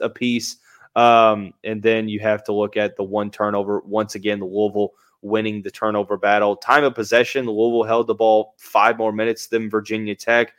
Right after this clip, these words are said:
Um, but overall, the name of the game for this Cardinals team, there's two things. Um,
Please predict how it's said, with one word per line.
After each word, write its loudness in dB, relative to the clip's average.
Um, 2
but 10
overall, 8
the 0
name -2
of -2
the -2
game -4
for 2
this -2
Cardinals 0
team, -8
there's -2
two -6
things. -8
Um, 0